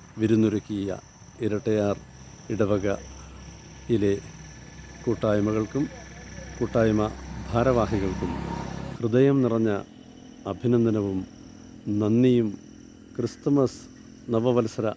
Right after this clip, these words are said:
ആശംസകളും നേർന്നുകൊണ്ട് ആണ് ഈ കാഴ്ച വിരുന്ന് കണ്ട് ആസ്വദിക്കുവാൻ ഇവിടെ വന്ന്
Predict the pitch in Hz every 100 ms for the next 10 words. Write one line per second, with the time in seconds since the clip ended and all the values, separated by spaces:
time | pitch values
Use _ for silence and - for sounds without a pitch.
0 | 95 101 - 107 104 - 110 110 107 -
1 | - 92 98 101 101 95 92 90 82 -
2 | - - 101 95 131 - - - - 147
3 | 135 - - 123 131 - 147 123 120 117
4 | 113 117 113 - 101 101 113 110 110 -
5 | 101 107 104 127 - - - - - -
6 | - - - - - 120 120 135